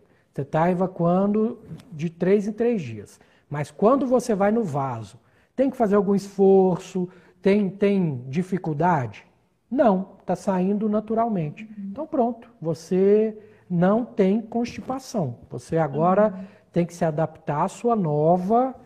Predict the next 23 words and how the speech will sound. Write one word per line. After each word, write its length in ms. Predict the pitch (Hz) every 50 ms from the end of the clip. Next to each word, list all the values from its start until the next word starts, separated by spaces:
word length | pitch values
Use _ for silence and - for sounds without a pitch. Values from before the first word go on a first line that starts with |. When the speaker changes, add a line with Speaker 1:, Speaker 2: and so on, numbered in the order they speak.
| - - _ _ _
Speaker 1:
é, 320 | - - 151 156 151 151 143
frequência 580 | - - 175 175 175 180 170 165 165 160 214
evacuatória. 840 | 185 170 196 196 190 226 262 294 - - 208 170 147 131 127 127 120
Speaker 2:
Uhum. 180 | 190 196 220 254 254 _ _ 202 196 196 196 - _ _ _ _ _ _ _ _ _ _ _ _ _ _ _ - _
Sim, 360 | - - 233 214 208 208 202 190
eu 140 | 208 233 233
sempre 280 | - 311 339 349 381
oriento 420 | 370 370 339 320 330 311 320 320 320
isso 180 | 311 - -
também, 380 | _ 330 320 294 220 190 196 202
mas 220 | 208 214 220 214
algumas 600 | 269 254 262 262 233 269 277 349 381 427 427 -
pessoas 560 | _ _ 285 277 - - 247 226 233 240 240
realmente 760 | 240 269 262 262 254 233 220 220 220 220 233 233 - 285 - - _ _ _ _ _ _ _
têm 220 | - 262 320 370 330
desconforto, 720 | 320 311 311 - 240 220 214 - _ 156 156 156 - -
têm 160 | - 196 196 202
vontade 540 | 214 220 226 220 220 208 220 254 285 277
de 80 | - 269
evacuar 760 | 254 233 233 233 - - 220 190 180 180 180 208 233 254 - _ _ _ _ _ _ _
e 120 | _ 226 233
não 280 | 226 233 240 240 240
conseguem. 720 | 269 294 320 330 - - 220 185 175 165 156 151 - -